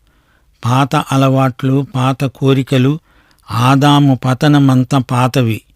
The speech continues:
వీటిని అదుపులో పెట్టడం ఎలాగా అనేది ప్రశ్న. క్రైస్తవ జీవితం ఏ విధంగా సాధ్యమవుతుంది అనే అంశం మీద చర్చలు, గోష్ఠీ సభలు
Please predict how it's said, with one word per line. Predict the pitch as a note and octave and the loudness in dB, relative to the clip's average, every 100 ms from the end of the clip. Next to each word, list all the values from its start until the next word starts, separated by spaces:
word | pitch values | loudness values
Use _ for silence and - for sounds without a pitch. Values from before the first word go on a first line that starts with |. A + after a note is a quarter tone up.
| _ _ _ _ B2+ | _ _ _ _ -2
వీటిని | B2+ C#3+ D3 C#3 D3 | 0 2 2 2 2
అదుపులో | B2 C#3 C3 D3+ D3+ | 0 0 0 0 0
పెట్టడం | C3 C#3 - C#3+ C#3+ C#3 | -2 -6 -4 -2 0 0
ఎలాగా | A#2 B2 C3 C#3+ C#3 C#3 C#3 - | 0 0 2 2 2 0 -2 0
అనేది | B2+ C3 C3 | 2 2 0
ప్రశ్న. | C#3 B2+ B2 - B2+ G#2 - _ _ _ _ _ - | -2 -2 -2 0 -2 -2 -8 _ _ _ _ _ -8
క్రైస్తవ | B2 C3 D3+ - D3+ | -2 0 0 -2 0
జీవితం | C#3+ A#2 D3 D3+ - B2 B2+ - | 0 0 -2 0 0 0 0 -2
ఏ | B2+ D3 | 0 2
విధంగా | D#3 D#3 D3 D3 C#3+ C#3 | 2 0 0 2 0 0
సాధ్యమవుతుంది | - C3 C3+ A#2+ C3+ C3 C3 - C3+ B2+ B2+ A#2 - | -2 -2 -2 0 2 2 0 0 0 2 0 -2 -6
అనే | B2+ B2+ B2 - | -2 -2 -2 -2
అంశం | B2+ C3 C#3 C3+ | -2 0 0 2
మీద | C3+ C3 F3 - _ _ _ _ - | 2 0 -2 -8 _ _ _ _ -6
చర్చలు, | C3+ B2+ - C#3+ C#3 D3+ B2 | -4 -2 0 0 2 -2 0
గోష్ఠీ | C3 C#3 - D3+ | 0 0 -2 -4
సభలు | C#3 C3+ A2+ C3 | -2 -4 -2 0